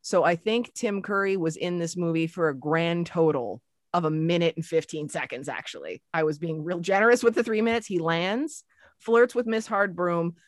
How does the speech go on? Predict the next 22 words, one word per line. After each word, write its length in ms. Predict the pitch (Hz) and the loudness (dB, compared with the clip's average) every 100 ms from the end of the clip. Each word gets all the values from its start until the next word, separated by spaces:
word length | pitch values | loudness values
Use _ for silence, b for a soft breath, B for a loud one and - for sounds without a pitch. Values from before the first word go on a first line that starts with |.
| b 170 | b -2
immediately 600 | 175 185 214 233 226 214 | -2 0 -2 -2 -4 -4
disappears 680 | 180 - 220 220 202 196 190 | -6 -8 -6 -2 0 0 -2
into 840 | 196 190 190 202 185 180 180 175 170 | -4 -4 -4 -2 0 0 0 -2 -4
a 60 | |
green 360 | 165 180 185 190 | -2 -2 0 -4
screen 420 | - 190 180 180 | -4 -4 -2 -2
fantasy, 760 | 175 180 170 170 170 165 151 151 b b - | -2 -2 -2 -4 -4 -4 -4 -6 b b -4
and 260 | 180 180 | 0 2
then 680 | 170 175 170 165 165 160 165 170 | 2 2 4 2 2 0 -4 -6
shows 340 | - 185 170 | -2 2 2
back 260 | 151 160 156 | 2 0 2
up 140 | 165 | -2
at 80 | - | -2
the 120 | 165 | -6
end 140 | 151 147 | -4 -4
of 60 | |
the 60 | 139 | -4
movie 480 | 147 147 143 143 143 _ _ | -4 -4 -4 -6 -8 _ _
for 100 | - 165 | -4 -2
about 220 | 143 123 | -2 -4
forty-five 380 | 156 101 135 - | -6 -6 -8 -12
seconds. 420 | - - 53 - | -14 -14 -16 -20